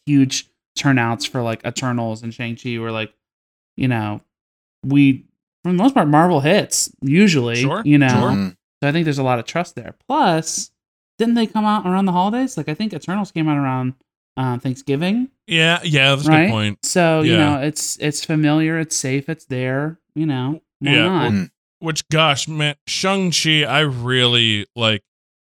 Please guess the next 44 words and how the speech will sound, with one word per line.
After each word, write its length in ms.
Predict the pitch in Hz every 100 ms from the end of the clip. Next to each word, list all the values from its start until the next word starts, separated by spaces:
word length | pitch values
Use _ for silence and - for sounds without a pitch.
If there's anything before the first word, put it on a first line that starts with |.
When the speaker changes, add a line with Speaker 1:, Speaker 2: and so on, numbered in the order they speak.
| _
Speaker 2:
I 120 | 156 170
like 220 | 247 -
the 140 | 175
actor. 360 | 127 143 - 180
I 100 | 127
thought 360 | 135 139 131 - 135
I, 220 | 131 135 147
I'd 140 | 135
really 240 | 143 143
like 160 | 139 123
to 100 | 131
see 180 | - 127
him 140 | 135
in 120 | 123 110
something 300 | 117 110 110
else. 480 | 131 196 - - - _ _ _ _ -
But 280 | 120 113 110 -
that 220 | 143 147
movie, 540 | 139 135 127 123 117 113 127
like, 220 | 120 -
after 300 | 135 139 -
the 100 | 143
first 380 | - 127 120 -
act, 300 | 123 123 -
it 120 | 131
completely, 1200 | - 120 107 - - 127 113 110 110 107 98 98 - _ _ _ _ _ _ _ _
it 160 | 190 202
was, 240 | 202 151
like, 180 | 165 147 _ 175
it 140 | 151
completely 640 | 170 151 139 165 151 139
lost 380 | 127 120 123 -
me. 100 | 113
And 80 | 110
it 80 | 131
was 120 | 156
one 180 | 147 160
where 160 | 143 131
when 120 | 131
I 40 | 131
saw 200 | 135 123
people 280 | 135 127 123
going, 180 | 127
like, 160 | 113